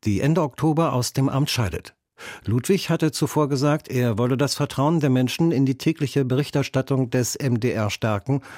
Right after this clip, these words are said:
und verlorenes Vertrauen zurückgewinnen. Die Buchhandelskette Thalia führt Kassen zum eigenständigen Auschecken ein.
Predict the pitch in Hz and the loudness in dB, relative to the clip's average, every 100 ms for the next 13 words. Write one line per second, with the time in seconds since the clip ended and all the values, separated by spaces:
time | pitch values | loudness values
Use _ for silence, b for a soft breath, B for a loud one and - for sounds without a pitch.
0 | B 113 110 - 120 143 175 175 160 - | B -2 -2 0 2 2 2 2 2 0
1 | 151 - 127 117 104 127 113 147 104 - | -4 0 0 0 0 -2 0 0 0 -2
2 | 101 - _ _ _ B B B - 135 | -6 -16 _ _ _ B B B 0 2
3 | 127 120 160 - 165 139 117 - 127 - | 4 2 0 2 2 2 0 0 0 2
4 | 117 - 110 143 123 143 - 135 127 - | 0 0 0 2 2 0 0 0 -2 -4
5 | - 180 156 151 - 135 131 110 127 - | -4 -2 0 0 2 0 2 0 -2 -2
6 | 135 123 120 127 113 143 - 127 107 - | 0 0 0 0 0 0 -2 -2 -4 -6
7 | - | -8